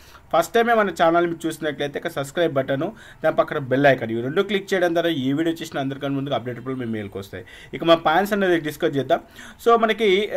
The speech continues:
ఆ, ఎంసెట్కి వచ్చేసి రెండు లక్షల ఎనభై మూడు వేల అప్లికేషన్స్ రావడం జరిగింది. దీంట్లో వచ్చేసి ఒక లక్ష తొంభై ఆరు వేల, అంటే nearly రెండు లక్షల వరకు ఇంజనీరింగ్, ఎనభై ఏడు వేల మంది మెడికల్కి సంబంధించి అప్లై చేసుకున్నారు. టోటల్గా రెండు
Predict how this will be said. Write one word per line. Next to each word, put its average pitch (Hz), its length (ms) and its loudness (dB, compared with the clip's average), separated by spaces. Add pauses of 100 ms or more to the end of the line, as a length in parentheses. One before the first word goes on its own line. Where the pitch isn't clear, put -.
ఆ, - 20 10 (360)
ఎంసెట్కి 208 420 -2
వచ్చేసి 180 340 -4 (120)
రెండు 190 220 -2 (100)
లక్షల 196 300 0 (220)
ఎనభై 165 220 0 (100)
మూడు 147 180 -4 (180)
వేల 190 280 2 (200)
అప్లికేషన్స్ 185 680 -2
రావడం 151 300 0
జరిగింది. 151 320 -4 (240)
దీంట్లో 202 420 -2
వచ్చేసి 180 340 -4 (540)
ఒక 175 140 -4 (160)
లక్ష 202 200 -2 (280)
తొంభై 170 260 2 (120)
ఆరు 151 140 2
వేల, 139 180 2
అంటే 165 120 -6 (100)
nearly 202 420 0
రెండు 165 160 0 (100)
లక్షల 156 320 -2
వరకు 175 240 0 (500)
ఇంజనీరింగ్, 190 560 4 (520)
ఎనభై 185 300 2
ఏడు 196 140 6
వేల 170 220 6
మంది 170 140 0 (120)
మెడికల్కి 160 540 2
సంబంధించి 160 580 -2
అప్లై 156 260 -2
చేసుకున్నారు. 160 400 -6 (140)
టోటల్గా 180 400 2 (100)
రెండు 160 180 -2